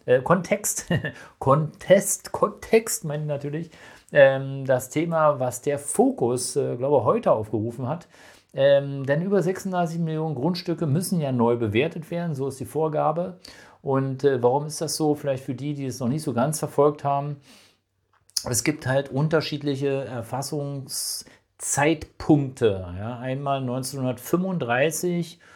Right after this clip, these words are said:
und dann, ähm, ich find's gerade nicht, ich glaube, das war neunzehnhundertvierundsechzig. Und, ähm, Ostdeutschland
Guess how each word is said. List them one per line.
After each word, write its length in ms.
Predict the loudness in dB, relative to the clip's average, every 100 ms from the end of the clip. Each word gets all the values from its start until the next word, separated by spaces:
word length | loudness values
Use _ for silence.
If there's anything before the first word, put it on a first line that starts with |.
| -20 _
und 240 | -6 2
dann, 500 | 4 4 -2 -6 -6 -4
ähm, 380 | -2 -2 -4
ich 140 | -10 -6
find's 240 | -8 -6
gerade 260 | -2 0 0
nicht, 240 | -2 -6
ich 80 | -2
glaube, 160 | 0 0
das 100 | -2
war 100 | 0
neunzehnhundertvierundsechzig. 3250 | 0 -2 -4 -6 -4 -4 -4 -2 0 2 0 -2 -10 -20 _ _ _ -20 -8 4 4 6 2 2 0 -2 -8 -8 -8 -14 -16
Und, 500 | -8 -4 -2 -4 -2
ähm, 640 | 2 4 2 0 -4 -8 -10 -14 -14 -10
Ostdeutschland 800 | -8 -4 -4 -4 -4 -4 -6